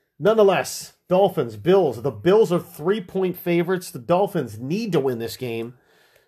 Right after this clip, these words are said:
Uh, the Bills, I don't know if they're really playing for anything. I don't know if they can get the number one seed, which would give them a bye in the playoffs. Not sure how that's gonna work.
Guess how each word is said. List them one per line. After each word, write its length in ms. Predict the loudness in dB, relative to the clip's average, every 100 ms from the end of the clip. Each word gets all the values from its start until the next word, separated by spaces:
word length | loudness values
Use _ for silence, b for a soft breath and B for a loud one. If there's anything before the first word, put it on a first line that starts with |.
| b
Uh, 320 | -6 -4 -4
the 140 | -6 -8
Bills, 440 | -2 0 2 -2
I 100 | -6
don't 140 | -4 -4
know 100 | -4
if 120 | 0
they're 100 | 2
really 220 | 4 2
playing 320 | 0 -4 -4
for 140 | -4 -6
anything. 260 | -6 -6
I 80 | -6
don't 160 | -6 -6
know 100 | -6
if 80 |
they 80 | -6
can 160 | -10 -8
get 180 | -8 -6
the 60 |
number 240 | -6 -4 -4
one 200 | -4 -4
seed, 300 | -4 -4 -2
which 180 | -4 -6
would 100 | -8
give 120 | -4
them 120 | -4
a 60 | -2
bye 260 | -2 -2
in 60 | -2
the 80 | -4
playoffs. 420 | -4 -2 -4 -4
Not 160 | -6 -6
sure 120 | -4
how 60 | -2
that's 180 | -2 -2
gonna 160 | -2
work. 320 | 0 0 -2